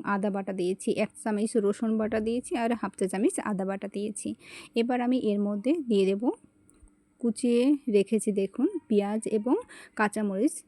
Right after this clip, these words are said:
কাঁচামরিচটাকে আমি মাঝখান থেকে চিড়ে নিয়েছি আর পেঁয়াজটাকে দিয়ে দিচ্ছি। এখানে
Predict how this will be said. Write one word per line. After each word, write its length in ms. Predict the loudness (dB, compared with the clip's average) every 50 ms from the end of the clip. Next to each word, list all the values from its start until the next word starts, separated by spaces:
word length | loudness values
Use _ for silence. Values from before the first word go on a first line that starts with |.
| _ -4
কাঁচামরিচটাকে 680 | -4 -2 -2 -2 -2 -2 -2 -4 -4 -4 -4 -4 -4 -4 -2
আমি 120 | 2 2 2 2 2 -2 _ _ _ _ _ _ _
মাঝখান 460 | 8 8 8 8 6 4 2 4 6 6 6 8
থেকে 200 | 6 6 8 8 6 6 6
চিড়ে 200 | 6 6 8 6
নিয়েছি 420 | 6 4 2 0 -2 0 6 8 8 8 8
আর 180 | 6 2 0 0 0 4
পেঁয়াজটাকে 520 | 4 6 6 4 2 0 -2 -2 -2 -2 0 0
দিয়ে 140 | 0 2 2 0
দিচ্ছি। 260 | -2 -2 -2 -2 -2 0 0 -2
এখানে 240 | -2 0 0 0